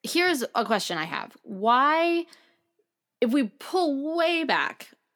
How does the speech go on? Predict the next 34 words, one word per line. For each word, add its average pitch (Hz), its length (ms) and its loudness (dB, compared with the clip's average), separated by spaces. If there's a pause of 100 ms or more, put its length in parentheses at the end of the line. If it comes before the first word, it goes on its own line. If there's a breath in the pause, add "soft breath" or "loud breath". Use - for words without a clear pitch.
(140)
what 269 260 2
we've 311 180 0
been 339 160 0
given 180 520 0 (280)
in, 196 400 0
since - 680 -2
the, 185 540 -2 (380 soft breath)
um, 165 460 -2 (1000)
mm, 202 320 -4
we'll 208 100 -2
say 208 420 0
since 269 480 -2
Return 208 360 0
of 196 60 -6
the 190 80 0
Jedi 165 560 0
base, 156 320 -8
well, 202 240 -2
since 294 220 0
Mandalorian, 170 560 0
'cause 170 80 -8
that's 190 180 2
the - 80 -2
only 196 160 -2
thing 190 80 -4
we've 180 140 -4
gotten 160 300 -2
since - 440 -4
Return 151 240 -8
of 143 60 -10
the 147 60 -8
Jedi, 117 280 -4 (300)
uh, 190 220 4 (300)
i-, 214 40 2